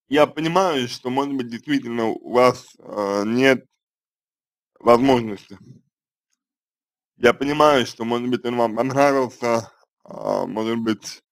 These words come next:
вы ему понравились, и вы общаетесь так, потому что по-другому нет возможности, но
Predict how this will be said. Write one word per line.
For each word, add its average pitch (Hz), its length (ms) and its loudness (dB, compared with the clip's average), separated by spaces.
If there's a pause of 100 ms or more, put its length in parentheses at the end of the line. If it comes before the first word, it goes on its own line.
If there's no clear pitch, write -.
(260)
вы 131 260 6
ему 139 200 2
понравились, 113 920 -2 (840)
и 120 320 4
вы 123 160 8
общаетесь 120 680 0
так, 151 320 0
потому 113 360 -4
что 101 600 -6 (500)
по-другому 127 540 2
нет 131 220 2
возможности, 131 800 -2
но 127 520 0